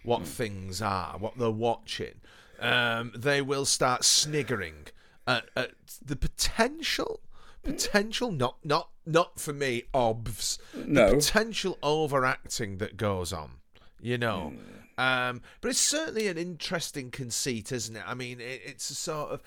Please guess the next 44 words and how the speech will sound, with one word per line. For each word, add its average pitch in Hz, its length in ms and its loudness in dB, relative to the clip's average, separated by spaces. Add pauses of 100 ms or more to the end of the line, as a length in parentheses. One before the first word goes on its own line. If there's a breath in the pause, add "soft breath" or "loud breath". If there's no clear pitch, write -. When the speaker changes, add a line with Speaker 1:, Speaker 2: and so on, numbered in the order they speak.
(160 loud breath)
Speaker 1:
it's 151 180 -2
an 185 100 -2
Irish 233 340 4
potato 160 460 0
famine 85 380 -6
thing, 87 320 -10
isn't 104 200 -8
it? 98 80 -12
It's 120 100 -8
sort 156 220 -2
of 151 80 -6
making 170 260 -4
a 156 40 -8
social 143 420 -2
comment 113 340 -6
about 107 260 -4
upwardly 135 400 -2
mobile 113 460 0
people 98 460 -6 (260 loud breath)
moving 190 320 6
out 117 140 -4
to - 80 -10
the 87 80 -12
country, 120 440 -2 (220 soft breath)
buying 156 560 4
Speaker 2:
Mm. 123 140 4
Speaker 1:
up - 160 -2 (200)
what 117 320 -2
were 120 220 2
three 170 320 0
or 143 60 2
four 113 260 -2
different 123 460 -6
old 107 340 -2
cottages, 98 640 -8
knocking 147 340 -2
them 120 140 -10
through 95 220 -6
into 90 220 -8
one 113 420 -2 (180 loud breath)
Speaker 2:
Mm. - 40 -14 (120)
Speaker 1:
superior 123 1040 0
seventies 117 560 0
dwelling. 98 560 -2